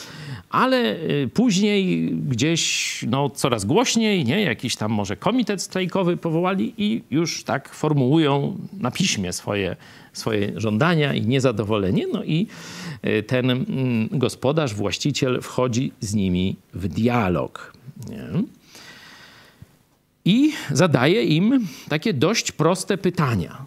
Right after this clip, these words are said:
Czy wywiązałem się z umowy? Czy w jakiś kos-, sposób ciebie skrzywdziłem? Jak się z tobą umówiłem?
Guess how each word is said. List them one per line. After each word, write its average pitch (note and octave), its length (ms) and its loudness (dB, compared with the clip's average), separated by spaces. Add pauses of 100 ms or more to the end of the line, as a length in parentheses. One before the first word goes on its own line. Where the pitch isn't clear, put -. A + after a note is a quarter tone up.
Czy - 120 0
wywiązałem D#3+ 600 2
się E3 300 0
z A#2 60 -2
umowy? G#2 500 0 (1300)
Czy C#3 100 0
w - 20 2
jakiś C#3 220 0
kos-, - 300 -6 (240)
sposób F3+ 460 -4
ciebie F#3 500 2
skrzywdziłem? F#2+ 640 -6 (720)
Jak F#3+ 300 2
się A3 220 -2
z - 140 -10
tobą C3+ 260 2
umówiłem? - 720 -4